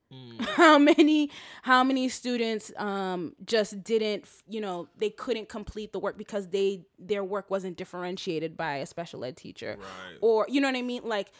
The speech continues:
Speaker 2: so many things where our students were losing access to
Speaker 1: Mm.
Speaker 2: free education.
Speaker 1: Yeah.
Speaker 2: And it makes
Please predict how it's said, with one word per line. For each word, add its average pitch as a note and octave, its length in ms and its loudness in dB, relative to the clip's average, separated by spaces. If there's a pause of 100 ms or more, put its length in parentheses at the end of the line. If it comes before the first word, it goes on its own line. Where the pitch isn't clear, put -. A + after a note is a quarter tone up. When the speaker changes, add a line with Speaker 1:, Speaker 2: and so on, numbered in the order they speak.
(200)
Speaker 2:
so C#4 320 0
many C#4+ 260 0
things G#3+ 480 -6
where G3+ 260 -4
our F#3 140 -4
students G3 500 -8
were F3+ 420 -4
losing G3 680 -4
access D3+ 520 -10
to - 140 -10
Speaker 1:
Mm. F3+ 40 -10
Speaker 2:
free F3+ 720 -6 (140)
education. E3+ 840 -8
Speaker 1:
Yeah. F#2+ 220 -14 (260)
Speaker 2:
And B3+ 120 6
it A3 120 0
makes A3 560 2